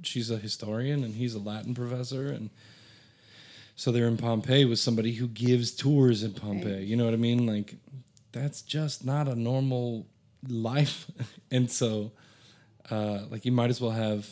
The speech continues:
Speaker 1: Indiana Jones as an aunt. Like, it's just,
Speaker 2: Right.
Speaker 1: you just don't get that. And so, no, they're very grateful and they're very understanding. But she definitely understands that some kids have it much, much better than her.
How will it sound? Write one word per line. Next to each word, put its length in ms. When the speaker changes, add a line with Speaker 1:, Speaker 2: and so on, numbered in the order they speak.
Speaker 1:
Indiana 360
Jones 380
as 140
an 80
aunt. 400
Like, 240
it's 180
just, 380
Speaker 2:
Right. 380
Speaker 1:
you 80
just 180
don't 160
get 140
that. 180
And 100
so, 320
no, 240
they're 160
very 240
grateful 400
and 120
they're 120
very 300
understanding. 500
But 120
she 240
definitely 420
understands 520
that 220
some 260
kids 260
have 220
it 180
much, 440
much 240
better 380
than 160
her. 300